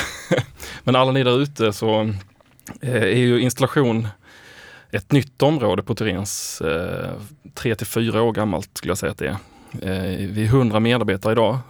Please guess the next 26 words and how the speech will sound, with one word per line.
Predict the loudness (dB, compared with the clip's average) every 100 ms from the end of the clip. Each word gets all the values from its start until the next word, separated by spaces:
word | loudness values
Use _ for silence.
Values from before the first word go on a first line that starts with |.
| -2
Åttio | -2 -2 -8
procent | -4 0 0 0 -2 0
av, | 0 0 -6 -18 -20 -20 -20 -20 -20 -20 -6
av, | 0 0 2 2
eh, | 2
det | 4 2
vi | 2
gör | 4 4 2 2
idag | 2 2
är |
egentligen | 0 -2 -4 -4 -8 _ _ _ -14 -4
konstruktion | -2 -2 -2 -2 0 -2
av |
tekniska | -2 -4 -2 -8 -6
system. | -6 -6 -6 -6 -8 -10 -16 _ _ _ _ -6
Och | -4 0
resten | -2 -2 -4 -2
är | -2 -4 -2
utredningar | -4 -2 -2 -2 -2 -4 -4
och, | -6 -8 -8 -12 -20 -20 -20 _
och | -6
så | -2 -2
inom | -2
de | -4
tekniska | -6 -8 -8 -12 -10
systemen. | -8 -6 -6 -8